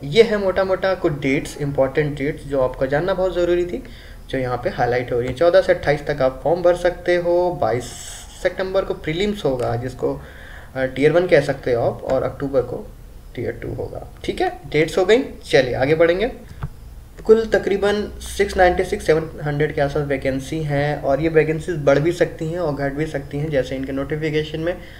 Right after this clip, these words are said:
लिखा गया है। मैं आपको वैकेंसीज दिखा देता हूँ, आप यहाँ से, अ, vacancy देख सकते हो। एक मिनट, चलिए, चलिए मैं आपको vacancies दिखा देता हूँ,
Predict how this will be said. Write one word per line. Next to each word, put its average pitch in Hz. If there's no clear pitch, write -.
लिखा 139
गया 131
है। 139
मैं 151
आपको 175
वैकेंसीज 170
दिखा 165
देता 160
हूँ, 180
आप 131
यहाँ 143
से, 160
अ, 131
vacancy 135
देख 147
सकते 147
हो। 147
एक 156
मिनट, 160
चलिए, 127
चलिए 151
मैं 147
आपको 151
vacancies 147
दिखा 160
देता 156
हूँ, 175